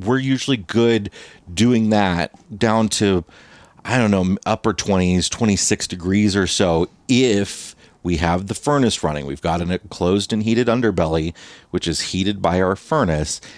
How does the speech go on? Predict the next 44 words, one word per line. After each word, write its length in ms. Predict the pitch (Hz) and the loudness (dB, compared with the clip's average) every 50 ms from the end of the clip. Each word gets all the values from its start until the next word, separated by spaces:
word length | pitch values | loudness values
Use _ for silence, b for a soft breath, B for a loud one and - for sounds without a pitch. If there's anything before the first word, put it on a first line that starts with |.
| B B B | B B B
and 220 | - 92 85 82 | -2 -2 0 2
that 240 | 82 82 82 87 - - | 2 2 0 0 0 -2
is 160 | 92 82 - | -2 -2 0
taking 320 | - 98 90 - 98 92 | -2 -2 -2 -2 -2 -4
care 240 | - - - 87 87 | -4 -2 0 0 0
of 100 | 85 78 | 0 0
our 120 | 85 87 | 0 -2
tanks 340 | - - 90 82 78 - - | -2 -2 -2 -2 -2 -4 -4
and, 140 | 90 85 - - - | -6 -6 -6 -8 -6
and 140 | 90 82 80 | -6 -2 0
water 200 | 85 85 85 80 | 0 0 0 0
lines 280 | 76 73 73 67 - | -2 -4 -8 -8 -8
within, 320 | 78 73 - 82 78 - 117 131 - | -10 -10 -8 -8 -8 -8 -8 -8 -6
in 140 | 87 78 76 | -6 -4 -4
the 80 | 76 | -4
R 160 | 71 - 76 | -6 -6 -4
V. 240 | 78 101 90 - - B B B B B B B B B B _ | -2 -2 -2 -4 -4 B B B B B B B B B B _
If 220 | 101 98 98 - - | -2 -2 -2 -2 -2
you 300 | 92 95 104 107 110 104 | 0 2 4 4 4 2
are 260 | - 92 95 95 95 | 2 2 2 2 2
just 260 | 85 - 110 98 - - | 2 0 0 0 0 0
running 300 | 95 101 104 110 110 110 | 0 2 2 4 4 4
off 240 | 107 110 107 - | 2 2 0 0
of 120 | 131 117 - | -2 -4 -4
space 420 | - - - 160 165 175 - - | -6 -4 0 0 2 2 2 0
heaters 340 | - 117 101 90 87 82 87 | 2 2 2 2 2 2 0
or 80 | 87 82 | -2 -2
something 380 | - 95 90 80 - 92 82 78 | 0 -2 -2 0 -2 -4 -2 -2
like 180 | 76 76 - | -4 -6 -4
that, 300 | - 82 80 82 - - | -2 0 0 0 0 -2
and 100 | 87 85 | -4 -6
you 100 | 78 80 | -6 -4
aren't 240 | 82 90 98 - - | -4 -4 -4 -6 -8
heating 240 | - - 104 90 85 80 | -8 -6 -6 -4 -4 -6
your 120 | 73 65 | -6 -6
underbelly, 680 | - 104 131 143 123 95 78 90 78 78 76 78 78 78 B B B B B B B B B - | -4 -4 -2 0 -2 0 0 2 2 2 2 0 -2 -4 B B B B B B B B B -18
that 420 | - 85 85 101 95 90 - - | -14 -4 -2 0 0 0 -2 -2
could 200 | - 104 95 80 | -4 -4 -2 0
be 100 | 92 87 | 0 0
a 40 | 82 | 2
recipe 480 | 78 78 73 - - 73 - 82 76 | 2 0 -2 -2 -6 -8 -8 -8 -10
for 160 | 71 - 78 73 | -8 -8 -10 -6
problems 520 | - 80 71 71 71 73 71 69 69 - | -4 -2 -2 -2 -2 -4 -6 -8 -8 -8
sooner 580 | - - - - - 95 82 73 69 67 69 | -8 -8 -6 -4 -2 -2 -2 -2 -4 -6 -8